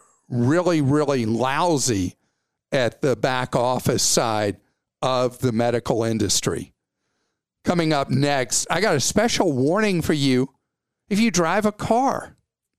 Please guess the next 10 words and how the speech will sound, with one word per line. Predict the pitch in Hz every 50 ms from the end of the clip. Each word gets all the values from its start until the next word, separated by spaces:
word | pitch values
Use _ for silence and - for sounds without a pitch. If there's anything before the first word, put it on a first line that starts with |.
| _ _ _ _ _ - - _ _ _ _
Do | - 175
you | 196 269 370
know | 349 277 202 190 196 202 208
that | 151 147 156 135 135 - _ _ _ _ _ _ _ _ _ _ _ _ _ _ _ _ _ _ _ _ _ _ _
there's | - 156 160
an | 202
old | 233 254 254 -
commercial | - - 175 196 214 214 - - 175
about | 135 120 117 101 95 -
this? | - - - - - -